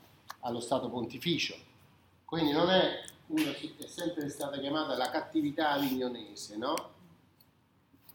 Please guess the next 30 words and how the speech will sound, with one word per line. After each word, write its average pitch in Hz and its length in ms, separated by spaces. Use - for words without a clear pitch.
Inteso 139 440
come 156 260
se, 165 160
eh, 135 800
Avignone 147 640
fosse 127 360
stata 131 560
sotto 127 240
il 120 60
controllo 120 480
del, 110 480
del 113 180
re 123 120
di 117 100
Francia. 104 580
Politicamente, 185 960
teoricamente 170 720
non 139 200
lo 131 140
era, 117 360
però 165 320
di 147 100
fatto 170 360
un 117 100
po' 143 140
lo 127 180
era, 120 260
perché 107 300
si 123 160
trovava 127 600